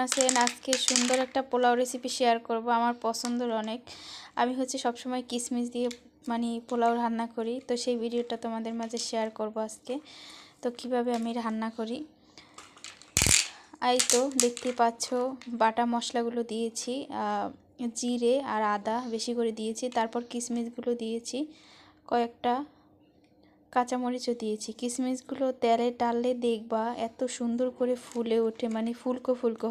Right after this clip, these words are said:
হবে, খুবই ভালো লাগে। আর আমার কিশমিশের পোলাও তো অনেক অনেক ভালো লাগে। তারপর আজকে মটরশুঁটি নাই, নাইলে মটরশুঁটিও দিতাম, মটরশুঁটির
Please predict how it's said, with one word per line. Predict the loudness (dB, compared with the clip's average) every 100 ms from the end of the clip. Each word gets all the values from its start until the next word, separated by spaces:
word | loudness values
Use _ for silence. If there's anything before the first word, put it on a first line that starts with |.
| -2
হবে, | -6 -6 -20 -20 -20 -20 -8 -2
খুবই | 0 0 0
ভালো | 0 0
লাগে। | 0 0 0
আর | 2
আমার | 0 -2
কিশমিশের | -6 -4 -2 -2 -2 -2
পোলাও | 2 4 2 2
তো | 0 0 -4 -14 -20 -20 -6 0
অনেক | 0 2 0
অনেক | -2 -2
ভালো | 0 2 2
লাগে। | 0 -2 -2 0
তারপর | 0 2 2 2 0
আজকে | -2 -2 0
মটরশুঁটি | 2 0 -4 -4 -2 0 0
নাই, | -2 -2
নাইলে | -4 -4 -4
মটরশুঁটিও | -6 -8 -8 -6 -4 -2
দিতাম, | 0 0 0 -2
মটরশুঁটির | -6 -8 -8 -8 -8